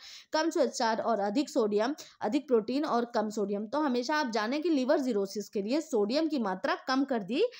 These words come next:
जाएगी और इसमें किसी में भी सोडियम सभी में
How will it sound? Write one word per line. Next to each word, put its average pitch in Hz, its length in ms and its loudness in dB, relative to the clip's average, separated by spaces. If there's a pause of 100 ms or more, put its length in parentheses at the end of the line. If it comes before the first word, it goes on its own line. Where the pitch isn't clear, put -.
(200)
जाएगी 254 360 4
और 269 220 2
इसमें 302 280 -2
किसी 370 360 2
में 311 200 2
भी 349 240 4 (240)
सोडियम 262 460 6 (200)
सभी 240 320 2
में 370 120 2